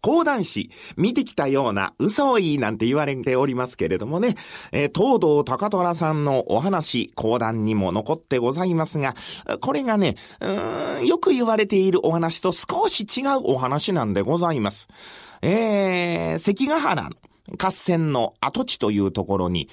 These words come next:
東堂の本陣というのが残ってございますが、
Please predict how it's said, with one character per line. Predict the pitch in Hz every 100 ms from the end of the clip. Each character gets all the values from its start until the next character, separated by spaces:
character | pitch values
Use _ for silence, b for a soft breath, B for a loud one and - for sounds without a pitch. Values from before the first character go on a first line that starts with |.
| B -
東 | 190 208 247 349
堂 | 220 160 139
の | 127
本 | 143 165 247 262
陣 | 220 202 190
と | 147
い | 139
う |
の | 123 104
が | 95
残 | 104 139
っ | 135
て | 117
ご | 110 117
ざ | 151
い | 147
ま | 127
す | -
が、 | 107 104